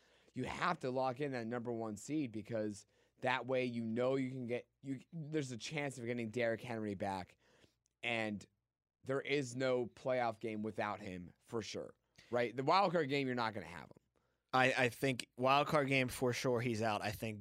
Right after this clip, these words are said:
Speaker 2: good chance he'd be back for that divisional round. Who knows how effective he'd be? I mean, that's a tough surgery
Speaker 1: I don't
Speaker 2: to have to
Speaker 1: know.
Speaker 2: come off
Speaker 1: A, a
Speaker 2: of.
Speaker 1: hobbled Derrick Henry is still, still pretty damn good.
Speaker 2: Pretty damn good, and, and it's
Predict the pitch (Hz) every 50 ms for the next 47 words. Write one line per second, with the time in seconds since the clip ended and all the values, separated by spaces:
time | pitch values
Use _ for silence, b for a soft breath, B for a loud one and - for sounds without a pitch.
0 | 110 - - 123 127 127 123 117 - - 123 113 110 107 107 101 - - - 120
1 | 107 98 101 - 110 107 101 - 107 101 98 95 - - 107 101 95 90 - 95
2 | 104 107 104 104 98 98 98 95 95 92 92 110 160 - 139 123 - 131 101 90
3 | - - 170 180 - - 110 92 85 80 85 - - 78 80 85 107 - - -
4 | 101 101 95 98 95 92 95 113 110 - - - - - 156 139 - - - 135
5 | 131 143 160 175 175 165 156 156 156 156 147 143 139 127 - 147 143 143 147 151
6 | - 175 156 156 165 175 190 190 196 196 180 151 170 165 165 156 151 147 165 156
7 | 147 143 135 123 120 117 113 110 - - - 135 131 127 123 120 120 113 - _
8 | _ _ _ _ _ _ _ _ _ _ _ _ _ _ _ _ _ _ - -
9 | - 170 156 120 - 151 139 135 113 127 120 113 98 92 117 135 131 120 120 117
10 | 113 110 104 110 107 104 110 123 127 - - 127 127 127 123 - - - - -